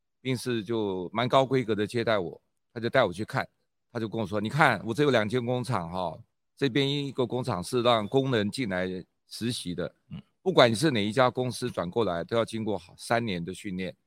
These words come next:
Speaker 2: 是。
Speaker 1: 成功以后你才能到正式的产线来。”
Speaker 2: 是。
Speaker 1: 我听完全一样，他说完全一样。
Speaker 2: 是。
Speaker 1: 你那边都不及格，你不能到实习的，
Speaker 2: 是。
Speaker 1: 实际的产线上，你要进去以后是叹为观止啊，
Speaker 2: 是。
Speaker 1: 哈。
Speaker 2: 是。
Speaker 1: 很高兴我们友家的产品打入世界这么高端的这个，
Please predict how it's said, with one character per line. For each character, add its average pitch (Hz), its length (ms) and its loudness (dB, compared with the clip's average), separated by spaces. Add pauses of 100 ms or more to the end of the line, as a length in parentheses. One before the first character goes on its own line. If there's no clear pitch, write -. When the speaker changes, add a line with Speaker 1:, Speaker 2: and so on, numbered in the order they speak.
(100)
Speaker 2:
是。 - 200 -12 (120)
Speaker 1:
成 - 200 -2
功 143 180 6
以 107 60 0
后 104 220 0
你 92 100 -2
才 92 140 -6
能 107 120 2
到 117 120 4
正 113 220 0
式 95 160 -6
的 101 40 -4
产 85 220 -10
线 107 220 -4
来。” 69 160 -2
Speaker 2:
是。 - 60 -14 (680)
Speaker 1:
我 117 60 -16
听 127 220 -6 (300)
完 165 160 4
全 156 140 2
一 135 40 2
样， 127 140 0
他 131 80 -4
说 123 80 -2
完 104 180 0
全 104 160 -6
一 90 120 -4
样。 87 180 -8 (240)
Speaker 2:
是。 90 240 -8
Speaker 1:
你 139 80 0
那 131 160 4
边 180 160 4
都 175 140 2
不 131 160 2
及 120 200 -2
格， 117 140 2
你 107 80 0
不 104 140 -4
能 127 120 2
到 117 160 2
实 104 220 -6
习 98 160 -10
的， 90 240 -2
Speaker 2:
是。 90 240 -4
Speaker 1:
实 117 180 -8
际 113 80 -6
的 113 120 2
产 82 220 -6
线 104 180 -4
上， 104 180 -4
你 98 40 -2
要 120 100 0
进 156 200 4
去 120 100 0
以 135 40 4
后 123 160 2
是 123 80 -2
叹 143 180 0
为 113 140 0
观 117 220 4
止 90 160 -8
啊， - 100 -6
Speaker 2:
是。 87 80 -10
Speaker 1:
哈。 87 60 -2
Speaker 2:
是。 - 160 -2 (260)
Speaker 1:
很 107 80 -6
高 127 160 8
兴 131 160 0
我 113 60 0
们 110 100 0
友 104 100 0
家 117 180 4
的 120 60 4
产 101 200 -4
品 101 120 -2
打 90 200 0
入 113 220 -2 (300)
世 139 160 -6
界 131 180 0
这 117 140 -4
么 131 100 -2
高 117 220 4
端 113 160 2
的 107 120 -2
这 95 120 -8
个， 87 220 -6